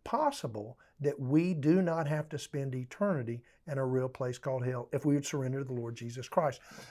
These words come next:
So the question, "Why does a loving God send people to hell?" First, let's acknowledge that God indeed is loving.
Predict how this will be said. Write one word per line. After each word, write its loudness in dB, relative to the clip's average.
So 10
the 4
question, 2
"Why 10
does 6
a 2
loving 8
God -4
send 2
people 2
to 4
hell?" -4
First, 0
let's 6
acknowledge 2
that -4
God 8
indeed 2
is 4
loving. 8